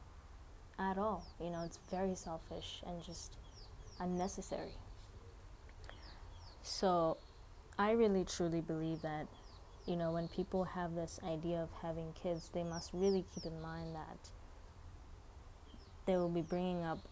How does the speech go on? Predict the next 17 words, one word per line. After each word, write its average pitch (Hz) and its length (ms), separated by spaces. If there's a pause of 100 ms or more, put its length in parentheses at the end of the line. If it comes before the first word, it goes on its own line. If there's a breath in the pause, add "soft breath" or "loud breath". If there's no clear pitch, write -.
completely 196 500
different 160 360
human 156 360
beings 156 340
from 160 220
them. 160 240
Yes, 220 300
it 180 120
might 156 340
be 151 180
like, - 320 (640)
you 170 160
know, 165 260 (1300)
they 180 120
might 175 240
look 175 220
like 160 180